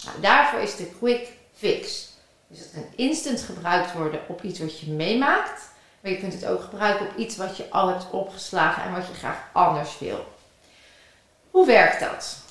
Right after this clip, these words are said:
Je gaat, ik neem je mee in de oefening. Ik wil je vragen om je ogen te sluiten en even helemaal in, met de aandacht naar binnen te gaan. Heel goed.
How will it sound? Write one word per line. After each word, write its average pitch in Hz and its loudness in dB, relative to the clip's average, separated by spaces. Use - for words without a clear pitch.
Je 240 -2
gaat, 349 2
ik 254 0
neem 302 6
je 262 6
mee 277 6
in 262 6
de 233 2
oefening. 160 -4
Ik 214 -8
wil 269 4
je 233 4
vragen 269 4
om 220 0
je - -4
ogen 214 2
te - -8
sluiten 208 2
en 240 -2
even 254 4
helemaal 285 2
in, 247 0
met 233 2
de - -6
aandacht 220 0
naar 180 -6
binnen 160 -2
te - -14
gaan. - -10
Heel 160 -4
goed. - -12